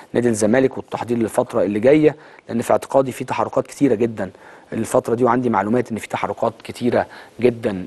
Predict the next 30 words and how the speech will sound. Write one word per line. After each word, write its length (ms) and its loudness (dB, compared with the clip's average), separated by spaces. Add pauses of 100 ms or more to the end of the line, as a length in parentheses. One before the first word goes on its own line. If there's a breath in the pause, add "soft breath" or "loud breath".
آه، 100 -6
جدًا 320 0
الفتره 420 -4
ال-، 380 -6
اللي 220 -6
جايه 180 2
باذن 260 -4
الله. 280 4
طبعًا 300 0
لان 120 -10
احنا 160 -4
عارفين 480 0 (240)
وعارفين 580 -2 (380 loud breath)
طموح 240 -2
جماهير 260 2
نادي 160 2
الزمالك، 560 0
وعارفين 380 -2
احنا 300 -2 (380 loud breath)
جايين 320 6
الفتره 320 0
اللي 120 -2
فاتت 300 0
ومستلمين 500 2
الوضع 380 2
ماشي 220 -2
ازاي، 520 4
وعارفين 480 -6
وقف 240 -2
القيد، 600 4